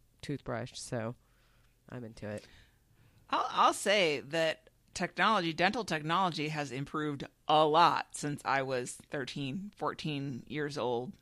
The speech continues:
Speaker 2: when, when I remember how unpleasant it was to get cavities filled. And again, you know, nothing that you can't deal with.
Speaker 1: No,
Speaker 2: but
Speaker 1: but it is, it, it was
Speaker 2: it's, it's so much faster now.
Speaker 1: Yeah.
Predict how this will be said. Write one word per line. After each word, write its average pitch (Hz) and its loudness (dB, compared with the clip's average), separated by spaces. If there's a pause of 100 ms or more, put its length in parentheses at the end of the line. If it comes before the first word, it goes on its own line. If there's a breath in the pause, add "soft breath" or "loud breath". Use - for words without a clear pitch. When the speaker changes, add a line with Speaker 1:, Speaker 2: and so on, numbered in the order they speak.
(140)
Speaker 2:
when, 143 -8
when 143 -8
I 139 0
remember 143 0 (840 soft breath)
how 170 2
unpleasant 156 2
it 151 -4
was 143 0
to 151 -8
get 147 -6
cavities 139 -2 (180)
filled. 135 0
And 202 -2
again, 214 4
you 170 -2
know, 147 0
nothing 190 0
that 151 -2
you 139 -4
can't 143 -6
deal 160 2
with. 117 0 (420)
Speaker 1:
No, 180 4
Speaker 2:
but 165 4
Speaker 1:
but 165 0 (100)
it 254 8
is, 202 4
it, 165 0
it - 2
was 349 0
Speaker 2:
it's, - -10
it's - 2
so 233 8
much 285 8
faster 208 4
now. 127 2
Speaker 1:
Yeah. 131 2